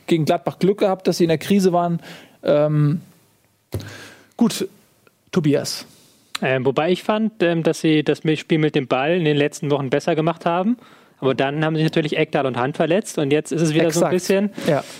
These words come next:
Speaker 2: dass man wieder keinen Mann im Zehnerraum hat, so richtig. Hat er jetzt auch mit Schiplock und, ähm, Lasogga
Speaker 1: Lasogga.
Speaker 2: vorne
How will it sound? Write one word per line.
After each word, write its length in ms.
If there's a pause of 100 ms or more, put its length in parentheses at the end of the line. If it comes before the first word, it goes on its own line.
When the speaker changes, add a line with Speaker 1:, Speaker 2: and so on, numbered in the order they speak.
(100)
Speaker 2:
dass 160
man 100
wieder 180
keinen 420
Mann 200
im 100
Zehnerraum 480
hat, 140
so 100
richtig. 340
Hat 160
er 100
jetzt 140
auch 280
mit 280
Schiplock 480
und, 340
ähm, 680
Lasogga 340
Speaker 1:
Lasogga. 160
Speaker 2:
vorne 240